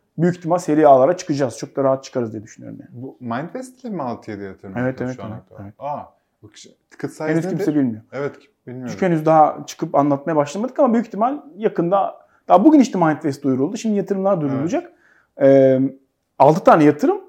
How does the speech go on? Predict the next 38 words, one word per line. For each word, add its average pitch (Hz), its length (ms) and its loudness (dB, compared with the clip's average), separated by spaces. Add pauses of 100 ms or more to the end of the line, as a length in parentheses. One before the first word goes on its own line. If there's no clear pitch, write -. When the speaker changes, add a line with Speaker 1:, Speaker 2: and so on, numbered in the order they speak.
(140)
Speaker 1:
Tabii 143 160 -6
ikisi 147 220 -2
L 147 160 8
P 151 100 0
olarak 123 200 2
başka 131 240 -4
fona, 226 220 -2
dört 156 200 2
tane 143 360 0
doğrudan 135 320 4
fintech'e. 247 500 -10 (420)
Bir 170 100 -10
tane 156 240 0
büyük 175 180 -2
işbirliğimiz 151 540 -2
var, 110 140 -8
fintech 123 220 -10
işbirliğimiz 110 560 -12
var. 262 200 -10 (220)
Speaker 2:
Çok - 100 -20
iyi. - 80 -20
Speaker 1:
Yani 220 160 -2
iki - 120 2
yüz 226 100 2
elli 233 200 0
bin 220 100 2
doları 233 280 4
aşmasını 220 420 -4
çok 240 240 -10
istemiyoruz. 220 800 -4
Speaker 2:
Hı 117 60 -20
hı. 113 160 -20 (380)
Speaker 1:
Ama 196 240 4
yani 180 340 4
bir 202 80 0
milyonlara 147 480 0
kadar 160 160 -4
zorlayabiliyoruz. 139 800 -4